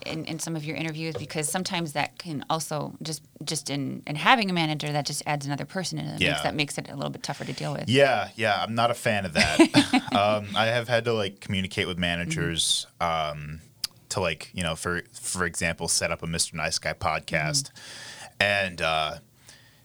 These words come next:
Speaker 2: yeah, it's part of me, like, while I'm doing it, like, I'll do it,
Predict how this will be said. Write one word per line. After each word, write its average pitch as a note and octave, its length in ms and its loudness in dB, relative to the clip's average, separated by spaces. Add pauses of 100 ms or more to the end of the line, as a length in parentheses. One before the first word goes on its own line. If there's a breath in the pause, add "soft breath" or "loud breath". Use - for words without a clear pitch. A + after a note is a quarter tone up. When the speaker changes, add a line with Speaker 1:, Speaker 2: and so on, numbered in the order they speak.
(140 loud breath)
Speaker 2:
yeah, D3 240 4
it's - 400 -2 (480)
part D#3+ 220 6
of D#3 40 -2
me, D3 140 2
like, B2 140 4
while A#2 180 6
I'm G#2+ 140 0
doing A2 180 -2
it, - 20 -4
like, G2 160 0
I'll A2 140 4
do G#2 280 0
it, D#2 180 -4